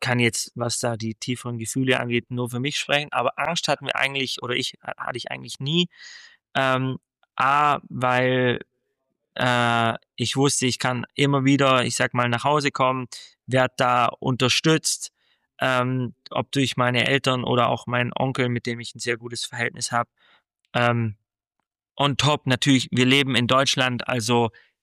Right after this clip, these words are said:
nur wegen einer geplatzten Gründung landet man jetzt erstmal auch nicht auf der Straße. Ähm,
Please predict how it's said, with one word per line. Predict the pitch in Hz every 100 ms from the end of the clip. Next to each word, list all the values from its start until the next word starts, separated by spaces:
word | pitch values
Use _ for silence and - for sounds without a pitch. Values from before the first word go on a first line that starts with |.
| _
nur | 139 139 131
wegen | 131 127 131
einer | 131 127 127
geplatzten | 135 131 135 - - 127
Gründung | 147 147 143 131 123
landet | 127 127 -
man | 123
jetzt | 117
erstmal | - 120 123
auch | 127 147
nicht | 143
auf | 127 123
der | 127
Straße. | - 127 131 135 135 - _ _ _ _ _ _ _
Ähm, | 131 131 131 131 131 127 127 127